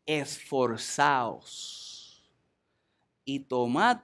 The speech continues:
del fruto del país". Y era el tiempo de las primeras uvas. Y no vamos a entrar en ese detalle, pero eso es poderoso. Pero mira lo que le dice Moisés. Cuando llegues allí y estés reconociendo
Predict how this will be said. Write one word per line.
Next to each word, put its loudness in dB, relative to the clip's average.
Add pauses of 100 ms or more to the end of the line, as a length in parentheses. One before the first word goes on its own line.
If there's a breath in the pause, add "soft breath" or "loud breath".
(180)
del -8
fruto -6
del -12
país". -16 (640)
Y 0
era 8
el -2
tiempo -2 (140)
de -10
las -6
primeras -6
uvas. -14
Y -12
no -6
vamos -2
a -2
entrar -4
en -4
ese -4
detalle, -4
pero -8
eso -12
es -10 (380)
poderoso. -2 (640)
Pero 0
mira 4
lo 2
que -2
le 4
dice 0
Moisés. -2 (1300)
Cuando 0
llegues 6
allí 4 (800 soft breath)
y -8
estés 4
reconociendo 4